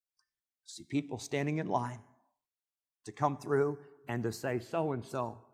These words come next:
was a blessing to me. So-and-so helped me. So-and-so was an encouragement to me. So-and-so was a friend. So-and-so was a coworker that helped me." And I'll tell you what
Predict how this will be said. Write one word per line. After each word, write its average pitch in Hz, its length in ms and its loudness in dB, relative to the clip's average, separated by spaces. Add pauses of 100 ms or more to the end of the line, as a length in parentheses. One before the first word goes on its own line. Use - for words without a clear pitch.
(400)
was 120 160 -4
a 104 60 -6
blessing 123 500 2
to 120 60 -6
me. 107 260 -8 (720)
So-and-so 135 840 0 (420)
helped 143 340 4
me. 123 200 -4
So-and-so 165 640 2
was 139 220 2
an 135 60 -2
encouragement 139 580 0
to 147 60 -4
me. 147 160 0
So-and-so 175 600 2
was 131 260 0
a 123 60 -4
friend. 147 400 0 (180)
So-and-so 175 800 2 (160)
was 165 180 2
a - 40 -4
coworker 165 680 4
that 131 120 0
helped 147 240 2
me." 160 160 2 (180)
And 123 120 8
I'll 160 100 12
tell 214 200 6
you 226 120 6
what 233 400 12